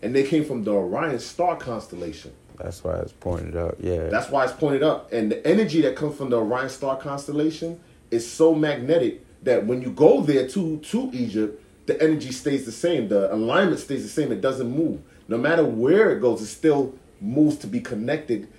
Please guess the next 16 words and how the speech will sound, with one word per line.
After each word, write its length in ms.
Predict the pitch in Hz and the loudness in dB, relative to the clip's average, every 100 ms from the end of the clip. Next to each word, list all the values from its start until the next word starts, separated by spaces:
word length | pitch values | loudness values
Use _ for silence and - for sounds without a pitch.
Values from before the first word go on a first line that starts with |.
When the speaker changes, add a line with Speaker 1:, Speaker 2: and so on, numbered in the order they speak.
| - _ | -20 _
Speaker 1:
to 160 | - 139 | -2 0
the 100 | 117 | 2
Orion 400 | 101 101 123 120 | 0 0 0 -2
star 260 | - 117 110 | -4 -4 -4
constellation. 800 | 123 110 110 107 143 147 85 73 - - | -6 -10 -6 -2 -2 -2 -10 -16 -20 -20
So 160 | - 139 | 0 2
in 60 | 120 | 2
the 60 | |
Speaker 2:
Yeah. 40 | - | 0
Speaker 1:
back 280 | 147 165 143 | 0 0 0
of 260 | 123 110 - - - - 104 | 0 0 -10 -20 -20 -18 -4
these, 320 | 113 139 113 | 0 0 -2
the, 260 | 101 113 101 | 0 2 2
the 140 | 107 | -2
Egyptians' 480 | 107 156 - 135 104 | -4 -4 -4 -6 -4
mind, 400 | 107 95 92 | -4 -4 -8